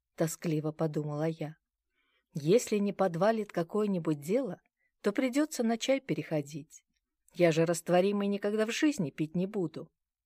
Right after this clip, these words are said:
"Ой, как не хочется", вздохнула я. "А куда деваться?" Аккуратно засыпав зёрна в мельницу, я взялась за ручку и начала меланхолично её крутить,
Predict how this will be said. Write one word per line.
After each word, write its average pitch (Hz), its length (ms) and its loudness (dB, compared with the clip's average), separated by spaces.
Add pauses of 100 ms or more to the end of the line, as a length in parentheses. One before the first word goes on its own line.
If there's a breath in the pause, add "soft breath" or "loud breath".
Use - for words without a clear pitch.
(520)
"Ой, 156 400 0 (140)
как 320 300 -2
не 160 140 2
хочется", 156 880 -6 (560)
вздохнула 151 640 -4
я. 151 280 -6 (840)
"А 185 100 0
куда 285 300 4
деваться?" 160 640 -4 (1080)
Аккуратно 185 640 -2
засыпав 175 540 0
зёрна 156 460 -2
в 143 100 -10
мельницу, 175 680 -6 (400 soft breath)
я 214 220 4
взялась 262 420 4
за 180 180 4
ручку 226 420 -4
и 220 60 -2
начала 180 460 0
меланхолично 170 920 -2
её 160 220 0
крутить, - 640 -8